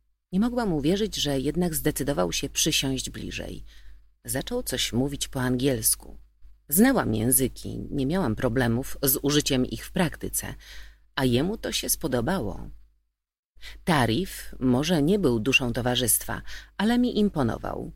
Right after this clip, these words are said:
Z wielką miłością opowiadał o rodzinnej Turcji, co jakiś czas zapewniając mnie, że nie każdy z jego rodaków jest zły. On nie był. Wiedziałam to. Czułam to podświadomie.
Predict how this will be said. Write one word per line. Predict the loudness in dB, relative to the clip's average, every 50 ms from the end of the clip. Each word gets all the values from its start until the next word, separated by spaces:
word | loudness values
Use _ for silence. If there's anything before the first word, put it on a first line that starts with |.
| -18 -20 -20 _ _ _
Z | -2 2 4
wielką | 4 4 2 2 0 -2 0 2
miłością | 4 4 6 6 4 4 4 0 0 0 0 0
opowiadał | -2 -2 -2 -2 0 2 2 4 4 2 2 2 0
o | 2 2
rodzinnej | 4 4 4 4 4 4 4 4 2 0
Turcji, | 0 0 0 0 0 2 2 0 0 0 -4 -10 -12 -16 -20 -20 -20 -20 -16 _
co | -2 0
jakiś | 0 0 2 2 2 2 4
czas | 4 4 4 4 4 4 4
zapewniając | 4 2 2 2 2 4 6 6 6 6 6 4 2 0 0 0
mnie, | 2 2 2 0 0 -4 -8 -10 -12 -8 -2 2
że | 4 6 8
nie | 6 6
każdy | 6 4 4 4 2 2 4
z | 4
jego | 4 6 6 6 4
rodaków | 4 4 2 2 0 0 -2 -6 -2 0
jest | 0 2 2 0 0 0 2
zły. | 4 4 4 4 2 0 -4 -10 -14 -16 -18 _ _ _ _ _ _ _
On | 2 4 4 6 4 4 4 4
nie | 4 2 2 0
był. | -4 -8 -8 -8 -10 -10 -12 -14 -18 -20 -20 _ _ _ _ _
Wiedziałam | -4 0 2 2 2 2 0 -4 -6
to. | -8 -8 -10 -12 -12 -14 -14 -16 -16 -18 _ _ _ _
Czułam | -8 -4 0 0 0 0
to | 0 0 -2
podświadomie. | -2 -2 0 2 2 2 2 2 2 2 0 0 0 -2 -6 -8 -12